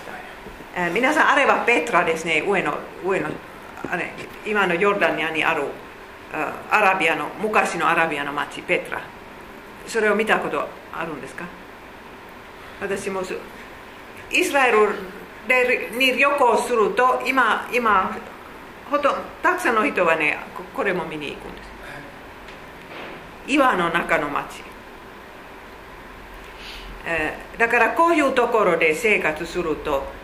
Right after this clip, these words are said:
あ、普通の生活と全然違うんです、皆さん。私は一回、イスラエルの、ユダのアレノで、あの、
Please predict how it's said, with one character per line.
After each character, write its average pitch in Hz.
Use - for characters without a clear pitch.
あ、 156
普 254
通 254
の 175
生 175
活 156
と 151
全 180
然 147
違 -
う -
ん 139
で -
す、 -
皆 113
さ -
ん。 -
私 247
は 180
一 202
回、 151
イ 185
ス 185
ラ 165
エ 143
ル 147
の、 143
ユ 254
ダ 214
の 151
ア 208
レ 185
ノ 147
で、 143
あ 202
の、 165